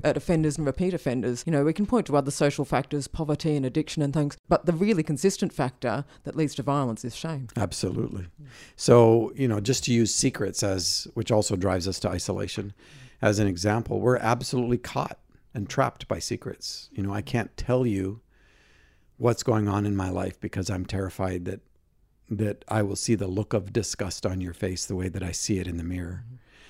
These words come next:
Speaker 2: And, um, and so I hide, right? I cover up, um, my sense of worthlessness through performance of one sort or another. And in fact, shame and, and arrogance or pride, they, they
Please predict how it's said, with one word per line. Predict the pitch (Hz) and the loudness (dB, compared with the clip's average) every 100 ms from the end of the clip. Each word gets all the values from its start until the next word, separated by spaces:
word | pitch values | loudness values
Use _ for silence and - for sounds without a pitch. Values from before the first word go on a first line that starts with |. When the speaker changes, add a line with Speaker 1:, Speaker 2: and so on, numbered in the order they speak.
| - - _ 113 | -20 -20 _ 0
Speaker 2:
And, | 104 101 98 | 2 4 2
um, | 104 98 98 95 95 _ - - | 2 2 0 -4 -10 _ -20 -2
and | 117 | 0
so | 107 123 113 110 107 | 4 6 6 4 2
I | - 107 | 0 0
hide, | 95 113 107 - - - _ _ - | 2 0 -2 -6 -12 -20 _ _ -6
right? | 107 117 131 | -4 -4 -4
I | 110 | -6
cover | 104 - 110 110 | -2 2 2 4
up, | 104 95 - - - _ - | 2 -2 -10 -16 -20 _ -6
um, | 101 98 | -4 -2
my | 98 98 | -2 -4
sense | - 104 90 | -2 -2 -2
of | 95 | -4
worthlessness | 92 104 - 98 - 92 - - - - | -2 -4 -4 -6 -6 -6 -8 -14 -20 -8
through | - 123 | 2 2
performance | 104 - 110 104 98 | 2 -4 -2 -2 -2
of | 107 110 | -4 -2
one | 107 | -4
sort | - 101 | -2 0
or | |
another. | 110 143 143 - - - - | 2 4 2 0 -8 -14 0
And | 139 | 2
in | 127 | 4
fact, | 143 131 - - - - - - | 2 2 -2 -18 -20 -20 -20 -20
shame | - - - 156 170 180 185 175 - _ 123 | -10 -6 2 6 8 8 6 2 -4 _ 0
and, | 123 117 - _ _ _ - | 2 2 -2 _ _ _ -2
and | 113 113 | 0 2
arrogance | 123 127 110 104 95 | 4 4 4 0 -4
or | 98 | -6
pride, | - - 107 104 90 87 90 - _ _ - | -6 0 0 0 -4 -8 -12 -16 _ _ 0
they, | 120 120 110 107 | 4 4 2 -2
they | 104 117 120 113 | 0 2 4 2